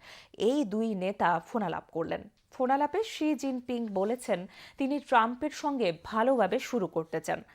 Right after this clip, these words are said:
জবাবে ট্রাম্প আশা প্রকাশ করছেন, তারা দুজন মিলে অনেক সমস্যা একসঙ্গে সমাধান করতে পারবেন। আবারও দেশের খবর।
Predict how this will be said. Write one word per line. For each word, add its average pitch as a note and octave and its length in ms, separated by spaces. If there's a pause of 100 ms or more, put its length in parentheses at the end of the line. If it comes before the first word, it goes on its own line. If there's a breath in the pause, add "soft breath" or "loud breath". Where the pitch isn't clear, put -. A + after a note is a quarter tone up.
(220 loud breath)
জবাবে E3+ 420
ট্রাম্প F#3+ 480
আশা G#3+ 360
প্রকাশ F3+ 380
করছেন, F3 400 (340 loud breath)
তারা B3+ 200
দুজন A3+ 400
মিলে A#3+ 440
অনেক B3 320
সমস্যা A3+ 560 (280 loud breath)
একসঙ্গে B3 540
সমাধান A3 420
করতে - 260
পারবেন। - 340 (1300 soft breath)
আবারও F3+ 380
দেশের F#3+ 360
খবর। - 300